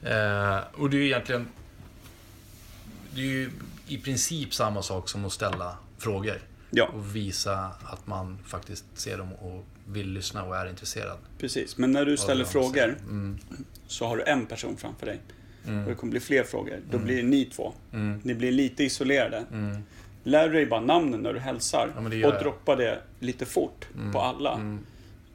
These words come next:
Speaker 2: Då helt plötsligt blir det mycket enklare för
Speaker 1: Mm.
Speaker 2: alla att ta kontakt.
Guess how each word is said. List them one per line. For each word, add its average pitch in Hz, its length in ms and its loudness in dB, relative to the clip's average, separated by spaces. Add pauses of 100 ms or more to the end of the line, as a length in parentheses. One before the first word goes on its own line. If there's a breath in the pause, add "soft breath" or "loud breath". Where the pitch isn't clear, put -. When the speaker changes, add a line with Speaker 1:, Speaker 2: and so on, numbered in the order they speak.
(500)
Speaker 2:
Då 160 200 6
helt 170 200 -2
plötsligt 127 360 -2
blir 127 100 2
det 131 40 4
mycket 135 200 0
enklare 135 480 2
för - 120 -6
Speaker 1:
Mm. 131 160 2
Speaker 2:
alla 120 120 0
att 120 120 -8
ta 127 120 -2
kontakt. - 720 -4